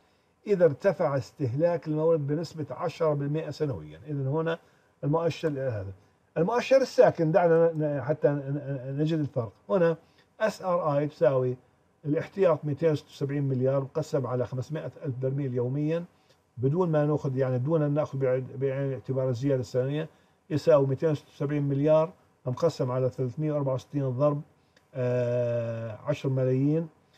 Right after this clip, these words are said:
ويساوي خمسة وسبعين فاصلة كذا، تقريبا ستة وسبعين سنة، خمسة وسبعين فاصلة اثنين وثمانين، تقريبا ستة وسبعين سنة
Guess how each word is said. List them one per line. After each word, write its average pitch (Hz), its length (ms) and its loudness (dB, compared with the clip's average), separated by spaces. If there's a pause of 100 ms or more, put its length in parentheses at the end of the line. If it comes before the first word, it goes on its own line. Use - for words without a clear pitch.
(160)
ويساوي 139 480 0
خمسة 135 460 -4
وسبعين 131 380 -4
فاصلة 123 340 -2
كذا، 139 300 -6 (100)
تقريبا 165 540 0
ستة - 300 -4
وسبعين 139 400 -2
سنة، - 260 -8 (580)
خمسة 147 160 0
وسبعين 147 240 -2
فاصلة 135 240 -4
اثنين 139 140 -4
وثمانين، 143 380 -2
تقريبا 151 340 -2
ستة 160 260 -6
وسبعين 147 360 -4
سنة 147 260 -4